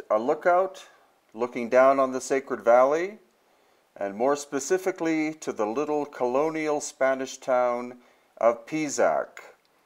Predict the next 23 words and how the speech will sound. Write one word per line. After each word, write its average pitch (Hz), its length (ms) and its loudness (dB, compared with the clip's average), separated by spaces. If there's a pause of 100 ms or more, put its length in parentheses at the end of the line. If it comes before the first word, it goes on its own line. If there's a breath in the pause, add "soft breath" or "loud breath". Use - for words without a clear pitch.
(320 soft breath)
Above 143 460 4
the 127 140 -4
colonial 127 580 0
town 113 300 0
of 98 120 -10
Pisac, 110 640 -2 (440 soft breath)
we 107 140 -10
have 117 380 2 (100)
Inca 190 360 -2
Pisac, 104 640 0 (340 soft breath)
which 120 240 -6
is 107 100 -12
one 147 200 0
of 135 100 -4
the 123 140 -4
largest, 127 1000 0 (400 soft breath)
um, 98 380 -2
of 104 240 -4
the 107 120 -8
Inca 123 360 -6
sites 104 540 0
in 113 260 -8
Peru. 98 640 -6